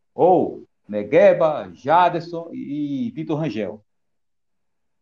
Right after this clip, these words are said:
O que não fazia sentido era Michael Félix e Vitor Rangel. E como o Maurício bem disse, aconteceu aquilo que a gente vivia criticando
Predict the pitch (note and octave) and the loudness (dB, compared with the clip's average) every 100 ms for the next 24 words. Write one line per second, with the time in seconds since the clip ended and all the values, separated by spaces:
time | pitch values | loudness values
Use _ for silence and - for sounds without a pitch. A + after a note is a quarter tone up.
0 | _ _ G#2+ F3+ F#3+ F3+ F3 F3 - E3 | _ _ -10 -4 2 2 0 -6 -8 -2
1 | F3+ D3 D3+ F3 D#3+ - C3+ D#3+ - D3 | 0 0 0 -2 -4 0 0 0 -4 -8
2 | D#3 D3+ D#3+ C3+ F#2+ E2 _ _ _ _ | -8 -8 -8 -8 -10 -12 _ _ _ _
3 | _ _ _ _ G#2+ G#2 C3 C3 A#2 A#2 | _ _ _ _ -14 -8 -6 0 0 0
4 | A2+ G#2+ C#3+ A2+ C#3 D3 C3 C#3 C#3 C3 | -6 -8 -6 -4 -4 -4 -6 -6 -10 -14
5 | - G#2+ B2+ C#3+ B2 - A2 B2+ C#3 C#3 | -10 -6 -4 -4 -6 -8 -10 -8 -8 -8
6 | A#2 C3+ C3 C3+ A#2 B2 F3+ G3 F3+ E3+ | -10 -10 -10 -8 -8 -8 -4 -4 -4 -8
7 | - D#3 D#3+ | -6 -6 -6